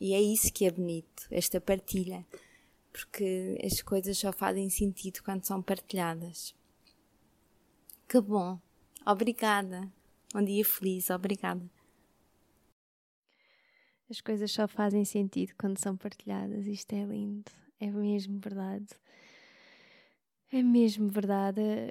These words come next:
Speaker 2: isto nada acontece por acaso mesmo. A Cristina pegou aqui em, em pontos fundamentais para finalizarmos o episódio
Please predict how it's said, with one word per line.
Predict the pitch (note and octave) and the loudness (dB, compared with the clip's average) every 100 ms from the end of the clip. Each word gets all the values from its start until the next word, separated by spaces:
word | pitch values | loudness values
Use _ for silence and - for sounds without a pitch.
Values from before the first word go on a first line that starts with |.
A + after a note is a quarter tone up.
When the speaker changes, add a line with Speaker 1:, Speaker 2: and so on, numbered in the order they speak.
| - | -6
Speaker 2:
isto | G3 - - - | -8 -8 -10 -4
nada | A3 G#3+ A3 | 0 4 4
acontece | A#3 A3 G#3+ G#3+ - - | 2 2 2 0 -2 -4
por | A3+ | -2
acaso | A3 - G3 G3 G3+ | 0 0 0 2 4
mesmo. | F#3+ F#3+ F#3+ F#3+ | 4 4 2 0
A | G3 | -2
Cristina | - - - G#3 G#3 G3+ - | -4 -12 -4 0 2 0 -6
pegou | - G#3+ G3+ | -2 4 4
aqui | G3 - G3+ G3+ G#3 G#3 | 2 -4 -8 -6 -6 -6
em, | G#3 G3 G3 G3 G3 G3+ - - _ _ _ _ - | -4 -2 -2 -4 -6 -10 -16 -20 _ _ _ _ 0
em | G#3 | 0
pontos | G3+ G#3+ G#3+ - | 2 0 0 -2
fundamentais | - G#3+ G#3 G#3 G#3 G3+ F#3 G3+ A3 | -4 0 2 0 -2 -2 -4 -4 -8
para | - G3+ G3 G3 G3 | -10 -8 -6 -8 -8
finalizarmos | G#3 G3+ G3+ G3+ G3 F#3+ G3+ G3 | -6 -4 -2 -2 -2 -4 -4 -4
o | |
episódio | G3+ F#3+ G3 F#3+ G3 G3+ | -6 -6 -6 -4 -4 -6